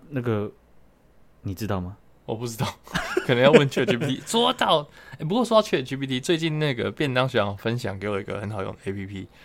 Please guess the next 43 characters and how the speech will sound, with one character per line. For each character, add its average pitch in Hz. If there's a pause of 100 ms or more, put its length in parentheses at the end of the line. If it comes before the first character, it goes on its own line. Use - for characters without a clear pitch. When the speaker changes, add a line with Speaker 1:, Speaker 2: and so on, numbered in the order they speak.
(160)
Speaker 2:
就 135
是 110 (140)
Chat 117
G 113
P 110
T 101
的 98
官 107
方 104
正 104
式 98
版 98
的 -
A 101
P 123
P -
上 151
线。 185
Speaker 1:
嗯。 -
没 220
错 180
啦， 127
好 127
不 151
好？ 160
Speaker 2:
可 147
以 226
去 220
下 156
载。 180
Speaker 1:
现 196
在 -
台 202
湾， 98 (640)
台 160
湾 233
可 202
以 156
从 135
那 170
个 147
App 165
Store， 110